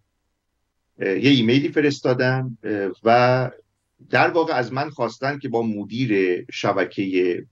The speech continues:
پارس سخن بگیم در مورد یک برنامه دیگری که در اونجا دوستان دیگری که حالا نگاهشون، اه، نگاه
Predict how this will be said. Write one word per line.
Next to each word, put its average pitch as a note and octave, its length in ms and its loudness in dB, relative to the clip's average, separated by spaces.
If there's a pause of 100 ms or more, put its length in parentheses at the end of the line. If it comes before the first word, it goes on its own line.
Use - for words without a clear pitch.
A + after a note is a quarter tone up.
پارس A#2 420 2
سخن - 460 -6
بگیم C#3+ 340 -6
در A3 260 -2
مورد F3 260 0
یک F3 200 4
برنامه A#2+ 420 4
دیگری G2 540 0 (1400)
که C3 120 2
در D3+ 220 4
اونجا F3+ 580 2
دوستان C#3 420 -4
دیگری A#2+ 400 -2
که A2+ 100 -8
حالا G#2 380 -2
نگاهشون، G2 720 0 (1000)
اه، F2 300 -6
نگاه G#2 380 4